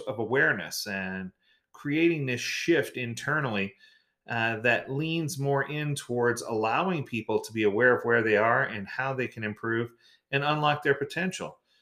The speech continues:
So sometimes it requires lots of unlearning and, you know, de-, deprogramming, if you will, uh, only to discover what you can do. So it's interesting. So you have learning opportunities and de-,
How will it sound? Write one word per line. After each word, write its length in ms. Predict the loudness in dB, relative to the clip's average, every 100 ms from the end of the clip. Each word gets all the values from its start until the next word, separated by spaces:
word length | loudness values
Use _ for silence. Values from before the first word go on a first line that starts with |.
| _ -6
So 380 | 6 8 8 6
sometimes 520 | 2 0 2 0 0
it 60 | 0
requires 540 | 2 4 6 6 4
lots 300 | 2 2 2
of 200 | 0 -2 -4
unlearning 640 | -2 -2 0 0 0 -2
and, 300 | -2 -4 -4
you 100 | -4
know, 100 | -6 -10 _
de-, 400 | 0 0 0 -2
deprogramming, 760 | -6 -4 2 4 4 2 0 -2
if 100 | 0
you 80 | 2
will, 300 | 2 -2 -8 -20 -20 _ -2
uh, 200 | -2 -2
only 280 | -2 -2 -2
to 120 | -2
discover 680 | 0 4 4 6 4 2 0
what 180 | 0 0
you 120 | -6
can 520 | -8 -4 0 0 -2
do. 300 | -4 -6 -10 -14
So 220 | -10 -4 -2
it's 160 | -2
interesting. 440 | -4 -4 -6 -8 -4
So 120 | 0
you 100 | 0
have 100 | 0
learning 480 | 0 2 0 -2 0
opportunities 580 | 2 2 -4 -4 -2 -4
and 280 | -4 -4 -2
de-, 260 | -2 -2